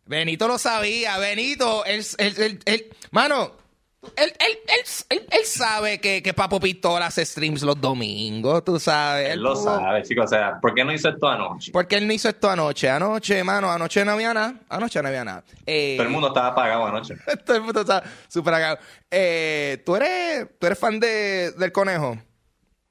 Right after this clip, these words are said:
Speaker 2: Sí, sí, me gustan, me gustan muchas de sus canciones. O sea, no puedo decir que he escuchado un disco del completo de principio a fin,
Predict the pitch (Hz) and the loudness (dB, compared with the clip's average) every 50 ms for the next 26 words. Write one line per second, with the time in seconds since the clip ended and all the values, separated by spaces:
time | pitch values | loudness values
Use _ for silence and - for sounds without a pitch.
0 | _ _ _ _ _ _ _ _ _ _ - - 135 143 - 113 107 127 120 110 | _ _ _ _ _ _ _ _ _ _ 0 2 2 2 4 2 0 2 0 0
1 | 104 101 98 101 - 117 113 110 110 107 104 101 98 98 98 98 - 127 123 127 | -2 -2 -2 0 2 2 4 4 2 0 -2 0 0 0 0 2 0 0 0 0
2 | 123 120 117 117 117 - 127 113 110 107 117 110 - 113 104 98 - 104 98 95 | -2 -2 -2 0 2 2 2 2 2 -2 -2 -2 0 0 -2 0 0 0 0 0
3 | 90 90 90 104 95 95 95 98 92 - 117 117 123 127 127 120 120 - 123 123 | 0 -2 0 0 0 2 0 0 0 2 4 4 4 2 0 0 2 2 2 2
4 | 117 117 123 113 - - - 117 - 123 117 117 117 113 113 104 110 107 110 123 | 2 2 0 0 0 0 -4 0 4 4 4 4 2 0 0 0 0 0 2 4
5 | 113 110 110 110 110 113 107 101 - - 101 101 - - 104 101 98 95 95 - | 4 4 4 2 0 -2 -2 -2 0 0 0 0 2 2 2 2 2 0 -2 -4
6 | - _ _ _ _ _ _ _ _ _ - - - - 110 101 98 - 107 - | -8 _ _ _ _ _ _ _ _ _ 2 2 4 4 2 0 0 0 0 2
7 | 117 104 104 - - 117 107 101 90 90 90 90 92 - | 4 2 2 2 2 0 0 0 -2 -6 -8 -10 -12 -16